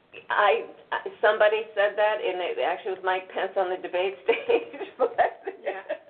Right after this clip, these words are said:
Speaker 2: Well, actually, the nonpartisan GovTrack has rated you as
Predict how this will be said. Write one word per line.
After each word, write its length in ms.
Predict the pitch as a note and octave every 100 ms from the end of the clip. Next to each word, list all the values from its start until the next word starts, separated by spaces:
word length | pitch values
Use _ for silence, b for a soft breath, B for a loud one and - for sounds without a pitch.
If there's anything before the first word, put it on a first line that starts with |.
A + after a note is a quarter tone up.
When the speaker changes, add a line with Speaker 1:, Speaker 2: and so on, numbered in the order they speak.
| D4+
Speaker 2:
Well, 140 | B3+
actually, 300 | C#4 D#4 F#4 -
the 80 | B3 A3+
nonpartisan 1000 | G#3+ G#3 C4 D4 C#4+ A3+ F3+ F3+ F3+ F#3+
GovTrack 720 | G3+ F#3 F#3+ - G3+ D3 D#3 -
has 200 | G#3+ -
rated 340 | G#3+ A3+ A3+
you 300 | F3+ G3 E3+
as 160 | F#3+